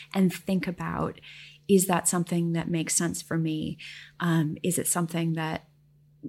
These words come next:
makes sense for how I work or what I'm trying to do or what I'm trying to achieve? Because everybody's goals are different. And, you know,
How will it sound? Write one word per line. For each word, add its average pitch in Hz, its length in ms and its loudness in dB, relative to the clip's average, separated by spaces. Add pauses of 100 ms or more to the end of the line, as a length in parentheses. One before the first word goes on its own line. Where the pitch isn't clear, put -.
makes 190 240 6
sense 180 200 2
for 180 120 -4
how 170 240 0
I 165 100 0
work 160 460 -4
or 175 100 0
what 165 160 -2
I'm 160 140 2
trying 165 240 -2
to 170 80 0
do 160 240 -4
or 165 100 -6
what 165 160 -2
I'm 160 160 -2
trying 160 260 -2
to 170 120 -4
achieve? - 420 -4
Because 180 240 0
everybody's 170 400 -2
goals 165 300 -4
are 151 60 -2
different. - 580 -8
And, 160 500 -2 (120)
you 175 120 -4
know, 160 220 -4